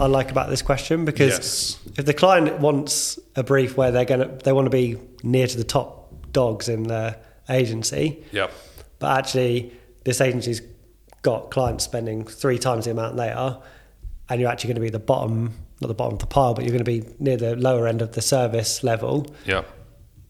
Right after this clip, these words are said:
Speaker 1: I think it's important for the client to know that.
Speaker 2: Yep.
Speaker 1: Um, 'cause it's, again, sets the expectation of who might be working on the account, comes back to the first question that I mentioned.
Speaker 2: Yep.
Speaker 1: Um, communication, cadence,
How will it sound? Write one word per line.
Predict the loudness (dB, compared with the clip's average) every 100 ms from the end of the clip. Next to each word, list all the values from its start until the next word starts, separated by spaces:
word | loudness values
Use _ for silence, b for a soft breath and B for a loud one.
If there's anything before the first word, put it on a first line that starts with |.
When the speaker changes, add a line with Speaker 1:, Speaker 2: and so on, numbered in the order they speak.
| _ -10
Speaker 1:
I |
think | 0 2
it's | 4
important | 2 4 4 2
for | 0
the | -2
client | 0 0 0
to | 0
know | 2 2
that. | -2 -6 -10 -4
Speaker 2:
Yep. | -2 -2 -6 -18 -8
Speaker 1:
Um, | -4 -2 -4 -6
'cause | -6 -8
it's, | -6 -2
again, | 2 2
sets | 2 0 0
the | -4
expectation | -6 -2 -2 0
of | -2
who | 0 2 4
might | 2
be | 2
working | 2 2 4 4
on | 4
the | 4
account, | 2 2 2 2
comes | -2 -6
back | -6
to | -8
the |
first | -4 -2 -2
question | -2 -2 -2 -4
that | -2
I | -2
mentioned. | -4 -4 -4 -4 -2 0
Speaker 2:
Yep. | 0 0 B B B -8
Speaker 1:
Um, | -4 -2 -4 -6 -12 -20 _ _ _ -20 -20 -20 -6
communication, | 0 0 2 0 0 -2 -2
cadence, | -2 0 0 -2